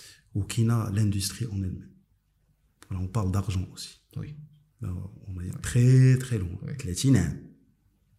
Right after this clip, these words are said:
Speaker 1: D'accord ? C'est pas grave. On a تلاقيت مع des producteurs كبار, Netflix, euh, les, la Corée, le,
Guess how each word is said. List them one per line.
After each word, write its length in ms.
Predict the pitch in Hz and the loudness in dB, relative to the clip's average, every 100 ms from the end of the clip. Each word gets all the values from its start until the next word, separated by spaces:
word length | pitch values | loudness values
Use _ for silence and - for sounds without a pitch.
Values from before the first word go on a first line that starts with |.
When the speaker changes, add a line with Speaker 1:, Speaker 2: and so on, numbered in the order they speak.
| _ | _
Speaker 1:
D'accord ? 540 | _ - 127 139 - _ _ - | _ -4 -4 -4 -12 _ _ -10
C'est 200 | - - | -6 -2
pas 100 | 156 | 0
grave. 260 | 87 80 - - _ _ _ | 0 -4 -10 -20 _ _ _
On 60 | 101 | -4
a 180 | 101 101 | -4 -2
تلاقيت 340 | 135 135 151 | -4 -2 -2
مع 180 | 95 92 | -2 -2
des 40 | 90 | -2
producteurs 800 | - 90 87 - 85 78 71 - | -6 -6 -6 -6 -4 -2 -4 -6
كبار, 640 | 90 90 110 113 113 120 - _ _ _ _ - | -4 -4 -2 -2 -4 -6 -12 _ _ _ _ -4
Netflix, 600 | 101 - 104 107 110 110 - - _ _ _ _ _ _ - | -4 -2 -2 0 -2 -4 -10 -18 _ _ _ _ _ _ -14
euh, 60 | - 104 92 87 82 82 90 90 | -10 -8 -8 -8 -8 -8 -8 -4
les, 360 | 95 92 90 92 90 90 87 - - - | -4 -4 -6 -8 -8 -10 -14 -16 -14 -12
la 60 | 90 | -6
Corée, 680 | 107 90 104 110 107 104 98 | -4 -2 0 0 -2 -2 -4
le, 380 | 98 95 95 | -8 -8 -12